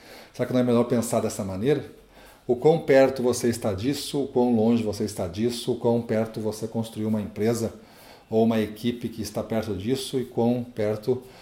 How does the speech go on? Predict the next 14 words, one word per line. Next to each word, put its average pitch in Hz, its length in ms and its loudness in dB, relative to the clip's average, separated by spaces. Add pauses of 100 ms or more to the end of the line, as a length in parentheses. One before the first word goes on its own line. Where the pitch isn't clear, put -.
(320)
ou 113 140 0
quão 120 240 2
longe 107 240 0
você 117 260 -2
está 117 680 -2
e 127 100 -6
com, 120 180 -2
ou 120 220 2
construiu 117 400 0
uma 117 100 2
equipe 120 500 -4 (1700)
comercial 120 720 2 (380)
que 127 200 0
talvez 117 800 0